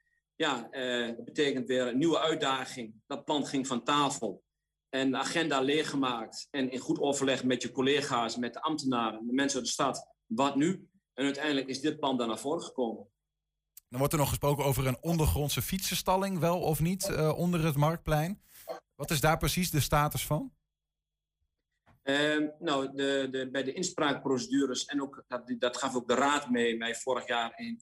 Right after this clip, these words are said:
Speaker 1: juli, van, eh, er moet een, een, een fietsenstalling komen in de directe omgeving van het Marktplein.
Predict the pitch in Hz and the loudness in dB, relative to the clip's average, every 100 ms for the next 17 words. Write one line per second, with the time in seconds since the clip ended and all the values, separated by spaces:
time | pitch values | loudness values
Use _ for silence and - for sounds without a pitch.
0 | 107 135 131 107 - _ _ _ - 135 | -2 0 2 0 -6 _ _ _ -4 0
1 | 123 - 123 120 120 117 113 123 135 147 | 0 0 0 2 2 0 -2 0 0 0
2 | 139 123 123 117 113 113 - 202 202 - | -4 -2 -2 -2 -4 -2 0 2 2 2
3 | 147 127 - 131 123 - 147 127 - 123 | 2 2 2 2 2 0 -2 -2 -2 -2
4 | 147 147 143 - 151 131 - - 120 107 | -2 -4 -6 0 0 0 -2 -8 -8 -6
5 | 123 160 170 170 190 233 | -4 -2 0 0 0 -4